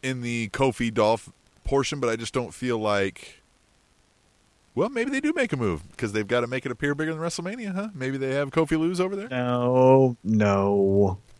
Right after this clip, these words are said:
Speaker 2: no, Tim. This is a house show. Remember that.
Speaker 1: It's
Speaker 2: It's always a house
Speaker 1: bigger
Speaker 2: show.
Speaker 1: than WrestleMania.
Speaker 2: It's a house show. They've never done any.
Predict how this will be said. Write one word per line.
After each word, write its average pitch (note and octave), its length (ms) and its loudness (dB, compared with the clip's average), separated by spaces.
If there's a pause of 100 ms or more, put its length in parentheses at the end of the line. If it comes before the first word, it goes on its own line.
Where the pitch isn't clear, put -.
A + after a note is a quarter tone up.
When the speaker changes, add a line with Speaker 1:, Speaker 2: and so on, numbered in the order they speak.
(140)
Speaker 2:
no, A#2+ 300 8
Tim. G#2 460 4 (240)
This A2+ 200 4
is B2+ 100 8
a C3 60 8
house C3 360 6
show. G2 500 -2 (160)
Remember B2+ 460 4
that. G2+ 380 -6
Speaker 1:
It's G#2 160 -6
Speaker 2:
It's - 60 -10
always D3 380 10
a C3 160 8
house B2+ 80 6
Speaker 1:
bigger A#2+ 280 4
Speaker 2:
show. - 0 - (120)
Speaker 1:
than - 0 -
WrestleMania. D#2 800 -8 (800)
Speaker 2:
It's D3 420 4
a D#3+ 220 6
house D3 440 -4
show. A#2+ 380 2
They've A#2+ 180 0
never C#3+ 260 4
done C#3 200 6
any. D#3 360 2